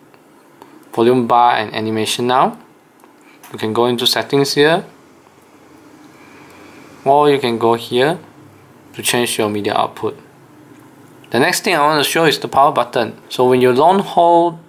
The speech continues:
when you hold this power button, you will go into this assistant mode. But if you long hold it longer than that, and then hold it again,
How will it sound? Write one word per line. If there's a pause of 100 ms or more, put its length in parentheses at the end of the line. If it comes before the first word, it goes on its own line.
(440)
when
you
hold
this
power
button, (480)
you
will
go
into
this (340)
assistant
mode. (1120)
But
if
you
long
hold
it
longer
than
that, (960)
and
then
hold
it
again,